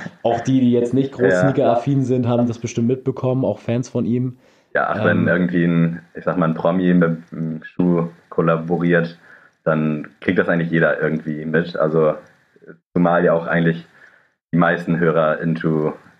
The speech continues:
Speaker 1: ich sag mal, Hip-Hop sind und dementsprechend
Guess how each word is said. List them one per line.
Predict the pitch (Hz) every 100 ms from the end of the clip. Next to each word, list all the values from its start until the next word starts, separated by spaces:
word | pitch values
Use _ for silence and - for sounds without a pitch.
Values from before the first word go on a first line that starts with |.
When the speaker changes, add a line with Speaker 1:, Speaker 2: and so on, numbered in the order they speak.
| -
Speaker 1:
ich | -
sag | 71
mal, | 78 73
Hip-Hop | 85 82 78
sind | 80 80 82
und | 73 71 69
dementsprechend | 76 73 - 73 71 69 -